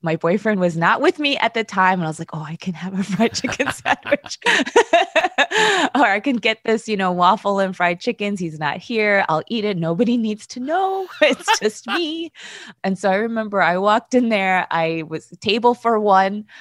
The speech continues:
I ordered my fried chicken and waffles. I enjoyed it. It went very quickly. And then I went back up to my apartment, and that was that. And I remember thinking to myself, to be honest, that was really, really good.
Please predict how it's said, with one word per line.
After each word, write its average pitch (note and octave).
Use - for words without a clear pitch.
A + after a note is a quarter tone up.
I F3
ordered F#3+
my F#3
fried F3
chicken E3+
and E3
waffles. D#3
I D3
enjoyed E3+
it. -
It E3
went D3+
very E3+
quickly. C#4+
And F3
then E3+
I E3+
went E3+
back D3+
up F3+
to G#3+
my G3+
apartment, D4+
and G#3
that G3
was G3+
that. G#3+
And G3+
I F#3
remember G3
thinking G3+
to F#3
myself, D3+
to -
be E3+
honest, F#3
that A3
was B3+
really, A3+
really F#3+
good. -